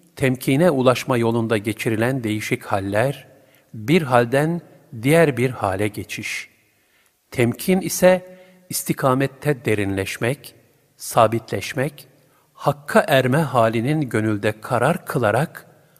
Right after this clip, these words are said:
makama dönüşmesi demektir. Şöyle ki, Resul-i Ekrem sallallahu aleyhi ve sellem Efendimiz daimi bir müşahede huzurundaydı.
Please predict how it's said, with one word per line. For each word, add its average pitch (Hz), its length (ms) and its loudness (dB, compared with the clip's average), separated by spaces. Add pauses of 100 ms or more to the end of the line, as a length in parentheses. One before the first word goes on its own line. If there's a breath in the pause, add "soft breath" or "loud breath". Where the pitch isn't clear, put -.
(180 soft breath)
makama 113 640 -4
dönüşmesi 98 540 -8
demektir. - 680 -14 (1500)
Şöyle 233 280 6
ki, 196 380 2 (580 soft breath)
Resul-i 160 300 4
Ekrem 185 300 2
sallallahu 156 640 4
aleyhi 143 280 4
ve 135 80 4
sellem 147 340 0
Efendimiz 135 680 -2 (580 soft breath)
daimi 151 720 6
bir 139 140 2
müşahede 135 600 2
huzurundaydı. 107 920 -2